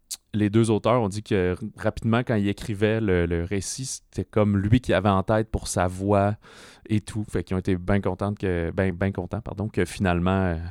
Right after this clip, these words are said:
ils acceptent, là. Ben, c'est pas eux qui ont réalisé, mais, euh, après, au niveau de la production et tout, que lui accepte de, de prendre le rôle du chef.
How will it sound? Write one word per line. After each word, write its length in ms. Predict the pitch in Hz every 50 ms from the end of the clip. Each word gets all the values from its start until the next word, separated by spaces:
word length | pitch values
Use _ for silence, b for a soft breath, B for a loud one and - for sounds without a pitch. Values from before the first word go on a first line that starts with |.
| 90 -
ils 80 | 98 87
acceptent, 380 | 80 - - - 104 - -
là. 60 | 123
Ben, 120 | 101 95 90
c'est 80 | -
pas 60 | - 101
eux 40 |
qui 100 | 95 -
ont 60 | 101 95
réalisé, 360 | 95 95 92 92 85 85 87
mais, 100 | 107 117
euh, 160 | 104 92 90
après, 200 | 90 - - -
au 80 | 101 98
niveau 180 | 98 90 95 95
de 60 | 95
la 100 | 92 90
production 580 | - - 98 90 92 - - - 101 98 98
et 80 | 92 85
tout, 160 | - - 98
que 120 | - - 92
lui 380 | 87 85 87 90 95 95 87
accepte 360 | 65 - - - 101 - -
de, 140 | 90 87 85 87 90 B B B B B B B B -
de 80 | 101 98
prendre 300 | - - 107 110 110 107
le 60 | 101
rôle 200 | 92 101 104 101
du 100 | 95 98
chef. 380 | - - 123 131 160 - -